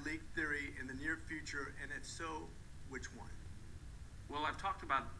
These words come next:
Speaker 2: um, uh, you know, again, I'm not in the intelligence community now, but of course,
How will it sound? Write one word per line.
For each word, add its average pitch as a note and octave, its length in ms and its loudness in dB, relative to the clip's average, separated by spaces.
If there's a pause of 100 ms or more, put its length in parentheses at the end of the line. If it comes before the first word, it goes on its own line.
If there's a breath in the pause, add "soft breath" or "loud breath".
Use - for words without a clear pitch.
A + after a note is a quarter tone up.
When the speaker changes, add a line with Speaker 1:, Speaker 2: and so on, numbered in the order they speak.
Speaker 2:
um, A2 320 2 (840)
uh, A2 40 -2 (920)
you B2 80 0
know, A#2 60 6
again, B2 220 8
I'm B2 100 6
not C#3+ 180 8
in C#3 80 0
the C3 120 2
intelligence B2+ 560 0
community B2+ 580 -2
now, B2+ 400 12
but A#2 80 0
of - 160 -2
course, B2+ 300 2